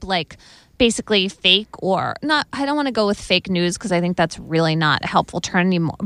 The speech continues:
a term anymore. But, you know, the incredibly credulous coverage of things that are lies, even if we know essentially that they're probably not true as we're covering them. That is a huge part of this. And I'm all for,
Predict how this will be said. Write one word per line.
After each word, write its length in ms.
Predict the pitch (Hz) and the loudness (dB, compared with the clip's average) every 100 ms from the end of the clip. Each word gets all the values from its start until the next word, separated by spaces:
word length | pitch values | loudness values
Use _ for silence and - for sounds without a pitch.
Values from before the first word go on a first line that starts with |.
| - - | -8 -8
a 60 | - | -6
term 300 | - 277 254 | 2 2 4
anymore. 440 | 196 160 151 139 | 0 -2 -2 -2
But, 260 | 175 208 - - - - - | 2 2 2 -6 -20 -12 -2
you 80 | |
know, 260 | 339 285 254 - | 2 2 0 -6
the 260 | 226 277 - | 0 0 0
incredibly 640 | 269 - 285 302 269 277 | -4 2 2 2 0 -4
credulous 760 | - - 233 233 247 226 226 - | -6 2 2 4 2 2 -2 -6
coverage 680 | - 220 190 185 151 147 - - | -6 -2 -2 -2 -2 -4 -4 2
of 340 | 185 170 151 | 4 4 -4
things 340 | - 170 165 | -4 -2 -2
that 180 | 185 - - | -4 -6 0
are 200 | 196 190 | 2 2
lies, 600 | 185 135 123 - - - - | 0 -6 -6 -8 -8 -10 0
even 300 | 240 240 233 | 2 4 2
if 280 | 208 - | 0 -4
we 200 | 160 220 | -4 0
know 440 | 208 208 208 202 185 | 2 4 2 0 -2
essentially 640 | 180 - 160 - 165 147 | -8 -8 -8 -6 -6 -6
that 220 | 131 156 | -4 -4
they're 120 | 147 165 | -2 -2
probably 460 | - 165 156 156 | 2 2 2 -4
not 240 | 156 147 - | -2 -4 -4
true 400 | - 147 117 - - | -4 -2 -2 -2 2
as 400 | 180 151 165 - | 2 2 -4 -12
we're 80 | |
covering 460 | - 190 - 120 107 | -6 -6 -4 -6 -2
them. 320 | 73 69 64 | -2 -2 2
That 160 | 262 392 | 4 4
is 140 | 440 | 0
a 40 | 339 | -6
huge 520 | - - 277 285 - | -6 -6 -2 -2 -2
part 240 | - 247 | -2 0
of 60 | 233 | 0
this. 200 | 190 - | -2 -2
And 180 | 208 202 - - - - | -4 -4 -8 -18 -8 0
I'm 160 | 285 | 2
all 320 | 285 311 349 359 | 4 2 2 -2
for, 480 | - 254 226 196 | -4 -2 -2 -2